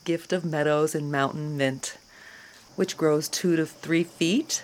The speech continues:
with bluish green leaves that thrive in extreme conditions in full sun or shade. To create a foot-tall carpet of violet blue spring blooms,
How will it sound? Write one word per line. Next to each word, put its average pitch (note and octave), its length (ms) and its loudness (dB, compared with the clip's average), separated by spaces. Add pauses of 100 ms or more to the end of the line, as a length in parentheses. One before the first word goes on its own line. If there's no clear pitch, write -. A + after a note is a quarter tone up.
with - 220 -6
bluish C#3 380 2
green C3 360 -2
leaves C3 460 0
that D#3+ 180 2
thrive E3 480 4
in D3+ 100 0
extreme G#3 460 2
conditions G#3+ 800 2
in E3 140 -2
full F#3 260 2
sun F#3 360 2
or A#3 200 2
shade. A#2+ 480 2 (880)
To - 160 -6
create D#3 480 6
a C#3 40 0
foot-tall E3 580 2
carpet E3 420 2
of C3 160 4
violet C3+ 480 4
blue D3 320 0
spring D3 340 -2
blooms, D#3 640 -2